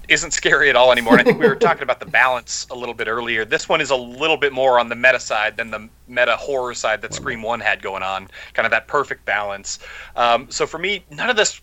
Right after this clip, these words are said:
really works that well. There's a couple of jump scares that are, that are okay, uh, but they're, they're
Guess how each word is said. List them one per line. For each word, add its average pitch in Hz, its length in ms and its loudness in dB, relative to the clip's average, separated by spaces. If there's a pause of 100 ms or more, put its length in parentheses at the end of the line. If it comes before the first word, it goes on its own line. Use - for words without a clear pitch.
(120)
really 170 260 -10
works 180 220 -6
that 185 80 0
well. 202 120 4
There's 240 140 -4
a 254 60 -10
couple 285 280 -2
of 190 60 -6
jump 170 200 -2
scares 180 360 0
that 156 120 0
are, 139 180 4
that 180 140 -2
are 208 140 2
okay, 202 500 2
uh, 165 60 -6
but 175 160 -4
they're, 175 240 6
they're 143 300 2